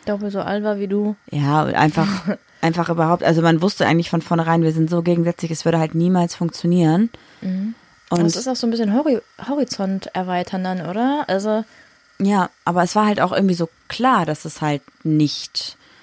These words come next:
Speaker 2: also klar, es war irgendwie so ein bisschen strange alles, ne, aber man wusste halt trotzdem eigentlich, okay, es ist definitiv, so funktioniert's nicht, dass es auf jeden Fall eine Affäre nur ist und nicht mehr.
Speaker 1: Mhm.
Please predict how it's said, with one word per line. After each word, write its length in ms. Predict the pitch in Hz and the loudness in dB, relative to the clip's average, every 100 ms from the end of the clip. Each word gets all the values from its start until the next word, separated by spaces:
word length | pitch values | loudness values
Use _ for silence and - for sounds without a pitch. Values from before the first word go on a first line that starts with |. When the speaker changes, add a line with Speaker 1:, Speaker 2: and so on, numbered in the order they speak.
| - - | -20 -8
Speaker 2:
also 100 | 143 | -6
klar, 280 | - 147 147 | 0 2 4
es 120 | 143 | 2
war 140 | 151 147 | 0 2
irgendwie 200 | 160 151 | 2 0
so 60 | |
ein 60 | 147 | -2
bisschen 260 | 147 151 | -2 -2
strange 440 | 139 - 151 160 196 - | -2 -2 0 2 2 2
alles, 320 | 202 202 175 | 0 0 0
ne, 160 | 175 | 0
aber 160 | 170 160 | 2 0
man 180 | 156 156 | 0 0
wusste 240 | 175 170 | -2 -2
halt 120 | 165 | -2
trotzdem 280 | - 170 170 | -4 -6 -2
eigentlich, 240 | 143 156 156 | 0 0 -2
okay, 160 | - | -4
es 140 | 156 160 | -4 -4
ist 160 | - | -4
definitiv, 560 | 170 175 160 185 180 - - - | -2 0 -2 0 0 -2 -12 -6
so 380 | 160 190 202 - _ _ | -2 0 -2 -4 _ _
funktioniert's 640 | - 165 170 180 202 - | -8 -2 2 4 2 0
nicht, 240 | 165 175 - | 0 0 0
dass 160 | 160 | -4
es 140 | 160 160 | -4 -4
auf 80 | 151 | 0
jeden 180 | 170 175 | 0 0
Fall 180 | 170 | 0
eine 120 | 156 156 | 2 0
Affäre 340 | - 185 180 | 0 0 2
nur 140 | 160 | 0
ist 200 | 156 160 | 0 -2
und 120 | 156 160 | -2 -2
nicht 300 | 160 - 165 | -2 -6 -2
mehr. 400 | 175 160 185 233 | 0 2 0 -2
Speaker 1:
Mhm. 320 | 202 196 208 | -4 -2 -2